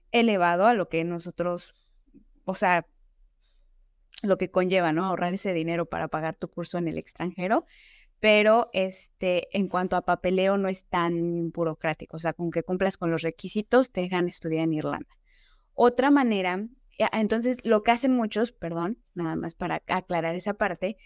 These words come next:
es que estudian su curso de inglés, después estudian su maestría y después de terminar un máster o un posgrado, Irlanda te da la oportunidad de quedarte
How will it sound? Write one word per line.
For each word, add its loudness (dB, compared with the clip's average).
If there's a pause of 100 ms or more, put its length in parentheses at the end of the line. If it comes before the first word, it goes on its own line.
(480)
es -2
que -2
estudian 2
su -4
curso -2
de 2
inglés, 2
después -4
estudian -6
su -8
maestría 0 (140)
y -2 (400)
después 0
de 4
terminar 0
un -4
máster -2 (840)
o -2
un -2
posgrado, 2 (360)
Irlanda 2
te 0
da 6
la 4
oportunidad -2
de -2
quedarte -2